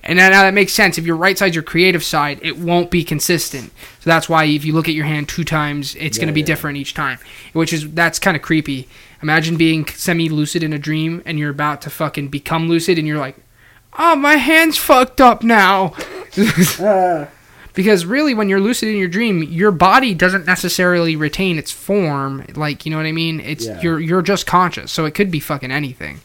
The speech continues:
Speaker 2: Yeah, yeah.
Speaker 1: Like, you could be just a floating fucking ball of mass, which really b-, brings into the conversation afterlife and fucking, and fucking what, what, like, do, if you die, do you just become, do you just fucking lucid dream forever?
Speaker 2: Oh my God, I
Speaker 1: D-,
Speaker 2: hope not. Jesus.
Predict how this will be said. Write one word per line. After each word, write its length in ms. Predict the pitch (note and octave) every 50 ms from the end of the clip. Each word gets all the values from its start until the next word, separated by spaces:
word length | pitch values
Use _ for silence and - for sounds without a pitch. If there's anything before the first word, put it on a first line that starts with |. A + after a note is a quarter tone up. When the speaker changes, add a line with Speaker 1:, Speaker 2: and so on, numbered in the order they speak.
| - -
Speaker 2:
Yeah, 160 | A2 G#2 G2+ F#2 F#2
yeah. 40 | F#2
Speaker 1:
Like, 160 | - C3+ C3
you 140 | A#2+ C#3+ D#3+
could 80 | E3+ E3+
be 100 | F3 F3
just 160 | D#3 D#3+ D3
a 60 | D3+
floating 400 | C#3 - - E3 D#3+ D3+ D3+ D3
fucking 300 | - - C#3+ - - C#3
ball 280 | C3+ D#3 C#3 C#3 C3 B2+
of 60 | B2
mass, 440 | B2+ C3+ C3+ A#2+ G2+ - - - - - - - - - -
which 160 | - G3+ -
really 220 | C4 D#4 D#4 C4+
b-, 120 | G3+ F3+ - - _ _ _
brings 260 | - A3+ A#3+ A3+ F#3+
into 180 | G#3+ G#3+ G#3 G3
the 120 | F3+ E3
conversation 640 | E3+ G3 F#3 F#3 F3 E3+ D#3+ - F3+ E3 E3+ E3 D3+
afterlife 760 | D3+ E3 F3 E3 - - E3+ E3 D#3+ D#3+ D#3 D#3 D3+ D3+ -
and 80 | D3 C#3+
fucking, 640 | - - D3+ D3 C#3+ D3+ C#3+ C#3 C#3 C#3 C3 D3 - - - - - - - -
and 140 | - C#3 -
fucking 340 | D#3 D3+ C#3+ - C#3+ C#3 C#3
what, 220 | C#3 D3 B2 -
what, 400 | - D#3 D#3 C#3 - - - -
like, 240 | D#3 D#3 D3+ D3 -
do, 100 | - E3+
if 220 | - - D#3 C#3+
you 100 | E3 E3+
die, 380 | D#3+ D3 D#3+ D3+ D#3+ E3 D#3 D3+
do 100 | D3 D3
you 80 | D3
just 220 | D3 D#3 D3 - -
become, 500 | D#3+ D3+ - D#3 D3+ D3 C#3+ D3 D3 D3 - F3
do 140 | D#3+ D3+ D#3
you 80 | D#3
just 160 | D3 D#3+ -
fucking 320 | - - E3 D3+ - D#3 D3
lucid 300 | D3 D3 C#3+ - D#3+ D3+
dream 240 | D3 D3+ D#3 D#3 D3
forever? 560 | - - C#3+ C#3 C#3 C#3+ D#3+ E3 E3+ E3+ - _ _ _ _ _ _ _ _ _ _ _ _ _ _ _
Speaker 2:
Oh 160 | - C3 B2 A2
my 180 | F#2 E2+ D#2+
God, 320 | D2+ - E2+ E2+ F2 E2+ D#2
I 20 |
Speaker 1:
D-, 280 | D2 - - F3 F3+ -
Speaker 2:
hope 100 | - -
not. 380 | E2 E2 E2 E2 E2 E2 - - - - - - -
Jesus. 600 | - G2+ G2+ G2 F2+ - - - - - - -